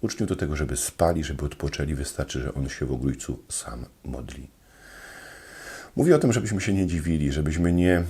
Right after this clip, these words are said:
narzekali, żebyśmy nie myśleli czasami, że jest jakiś błąd w tłumaczeniach. Nie, czasami po prostu jest możliwość takiego czy takiego przetłumaczenia.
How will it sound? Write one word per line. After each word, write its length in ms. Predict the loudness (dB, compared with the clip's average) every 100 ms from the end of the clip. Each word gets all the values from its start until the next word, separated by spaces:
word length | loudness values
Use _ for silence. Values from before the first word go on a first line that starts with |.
| -2
narzekali, 640 | 2 2 2 0 2 2 0
żebyśmy 300 | -2 0 2
nie 80 |
myśleli 360 | 2 2 0 0
czasami, 460 | 0 -2 0 0 2
że 120 | 0
jest 120 | 0
jakiś 300 | -4 -4 -4
błąd 280 | 0 0 -2
w 60 |
tłumaczeniach. 640 | -4 -2 -2 -2 -2 -2 -4
Nie, 180 | -8
czasami 380 | -6 -6 -2 -2
po 120 | -4
prostu 340 | -4 -4 0 4
jest 340 | 4 4 -4 -16 -20 _ -20 _ _ _ _ 0
możliwość 540 | 4 4 4 2 2 0
takiego 380 | -4 -2 -2 -2
czy 120 | -2
takiego 320 | -4 -2 -4
przetłumaczenia. 800 | -4 -6 -2 -2 -2 -4 -4